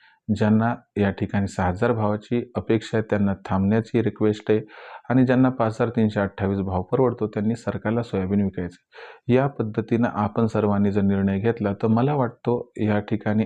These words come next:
आपला जो फायदा होणार आहे तो शंभर टक्के यथोचित प्रमाणात होऊ शकतो. आता भविष्यात देशांतर्गत बाजारामध्ये जो सोयाबीनचा भाव आहे तो कशा पद्धतीने राहणार याबद्दल अधिक वाचूक माहिती जाणून घेण्यासाठी पाहत राहा आवडतं YouTube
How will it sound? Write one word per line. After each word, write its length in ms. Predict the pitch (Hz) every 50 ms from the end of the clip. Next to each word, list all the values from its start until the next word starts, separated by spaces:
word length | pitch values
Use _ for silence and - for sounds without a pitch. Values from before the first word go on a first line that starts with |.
| - -
आपला 280 | 101 101 - 104 104
जो 140 | 98 104 107
फायदा 420 | 104 - - 98 95 98 98 107
होणार 260 | 104 101 101 101 101 101
आहे 80 | 104 -
तो 40 | 123
शंभर 380 | 117 - - 101 101 101 104 104
टक्के 420 | 104 - 101 - - - 120 107 104
यथोचित 380 | 101 - - 104 98 - 98 - -
प्रमाणात 380 | - 98 98 98 98 98 - - -
होऊ 120 | 107 101 104
शकतो. 500 | - - - 175 - - - - - - _ - - - - - - - - - - - -
आता 160 | 127 139 143
भविष्यात 400 | 120 120 117 127 127 - 135 127
देशांतर्गत 720 | 117 117 113 110 - 135 127 131 - 135 127 127 131 120 113 -
बाजारामध्ये 560 | 104 104 98 110 107 110 107 107 104 107 107
जो 120 | 110 117
सोयाबीनचा 640 | 110 - - 101 98 98 98 113 104 107 - - 101
भाव 180 | 98 104 101 - -
आहे 200 | - 95 92 92 92 -
तो 60 | - 127
कशा 320 | - 131 123 - - 135
पद्धतीने 520 | 127 - 123 113 107 117 110 - 117 107
राहणार 380 | 107 101 104 101 101 101 101 98
याबद्दल 360 | 104 104 107 113 113 110 110
अधिक 280 | 107 101 110 123 120 -
वाचूक 280 | 113 107 - - 107
माहिती 300 | 107 101 101 101 - 104
जाणून 300 | 101 104 101 98 104 104
घेण्यासाठी 460 | 101 101 98 98 98 - - 104 107 107
पाहत 380 | 107 - 101 98 95 95 -
राहा 120 | 98 98 92
आवडतं 320 | 98 104 113 - - 131
YouTube 300 | 123 123 - 123 120 120